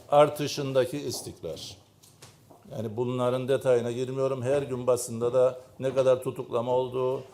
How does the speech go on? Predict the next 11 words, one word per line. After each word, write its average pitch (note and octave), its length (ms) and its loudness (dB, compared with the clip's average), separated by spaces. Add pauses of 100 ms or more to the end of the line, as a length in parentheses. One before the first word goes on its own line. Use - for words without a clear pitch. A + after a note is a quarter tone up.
(140)
neler B2 280 2
olduğunu B2+ 560 2
hep F3+ 200 0
beraber B2 280 4
okuyoruz. A2 480 -2 (2250)
Üreticinin D#3+ 1000 2
yok F#3 240 6
edilişindeki F#2 760 -2
istikrar. - 640 -10 (320)
İşte A#2+ 240 -10
Narenciye A#2+ 760 -2